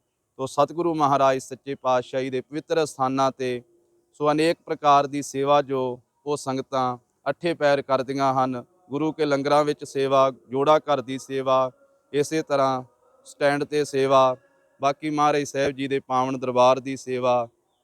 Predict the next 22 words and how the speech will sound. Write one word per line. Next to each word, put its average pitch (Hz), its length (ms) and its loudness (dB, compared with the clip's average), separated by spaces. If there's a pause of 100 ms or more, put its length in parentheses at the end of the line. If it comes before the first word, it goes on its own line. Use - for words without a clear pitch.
(140)
ਪਰਿਕਰਮਾ 143 540 2
ਦਾ 131 380 2 (540)
ਇਸ਼ਨਾਨ 139 400 0
ਕਰਾਉਣ 139 360 0
ਦੀ 135 140 -2
ਸੇਵਾ। 123 540 2 (400)
ਸੋ 139 180 -6
ਸਤਿਗੁਰੂ 143 460 -2
ਜੀ 143 140 -2
ਦੇ 143 140 2
ਘਰ 135 240 2
ਦੀ 120 240 -6 (120)
ਅਨਕ 196 200 -6
ਭਾਂਤ 156 340 2
ਕਰ 131 200 -2
ਸੇਵਾ 127 400 2
ਕਰੀਏ। 120 520 -2 (460)
ਸਤਿਗੁਰ 143 420 0
ਕੀ 143 220 -8
ਸੇਵਾ 131 380 2
ਸਫਲ 143 400 -2
ਹੈ, 127 320 0